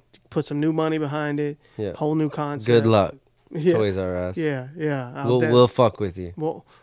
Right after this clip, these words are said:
Speaker 1: we'll definitely s-
Speaker 2: We'll take the
Speaker 1: pop
Speaker 2: kids
Speaker 1: in.
Speaker 2: in there.
Speaker 1: That's really all I got as far as that news. I, I did wanna bring that up,
Speaker 2: Yeah,
Speaker 1: so.
Speaker 2: that's cool, man.
Speaker 1: Toys R Us is coming back. All right, man. Hey, thank y'all for, uh,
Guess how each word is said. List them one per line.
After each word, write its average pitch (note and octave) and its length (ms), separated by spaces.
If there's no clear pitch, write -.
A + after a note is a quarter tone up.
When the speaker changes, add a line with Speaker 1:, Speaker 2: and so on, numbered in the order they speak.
Speaker 1:
we'll E3+ 100
definitely D3+ 320
s- - 220
Speaker 2:
We'll B2 140
take C3+ 240
the - 80
Speaker 1:
pop E3 120
Speaker 2:
kids C3 300
Speaker 1:
in. A2 80
Speaker 2:
in G#2+ 40
there. F#2+ 320
Speaker 1:
That's E3 160
really D#3+ 200
all C#3 120
I C#3 80
got C3 320
as D3 160
far C#3+ 240
as C3+ 140
that C#3 180
news. C3+ 260
I, C#3+ 400
I - 20
did C#3 140
wanna C3+ 200
bring C3 200
that B2+ 160
up, B2+ 180
Speaker 2:
Yeah, A2+ 100
Speaker 1:
so. G#2 60
Speaker 2:
that's A2+ 200
cool, G#2+ 240
man. G2 180
Speaker 1:
Toys D3 260
R C3+ 140
Us C3+ 140
is C#3 100
coming C#3 320
back. C3+ 360
All G3+ 120
right, B3 200
man. A#3+ 360
Hey, G3+ 440
thank F#3 240
y'all F#3 180
for, E3+ 380
uh, D3+ 340